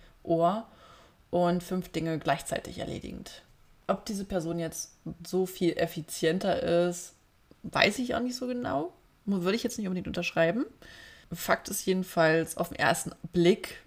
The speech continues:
könnte man denken, dass es so ist. Also wer gerne seinen Chef täuschen möchte,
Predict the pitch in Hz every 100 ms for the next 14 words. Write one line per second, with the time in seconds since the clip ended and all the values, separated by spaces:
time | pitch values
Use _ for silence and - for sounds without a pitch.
0 | - - 185 190 180 160 160 151 - 156
1 | 151 - - 165 - - - - - _
2 | - - 151 151 151 151 156 160 160 214
3 | 208 - 196 190 190 170 170 - 165 165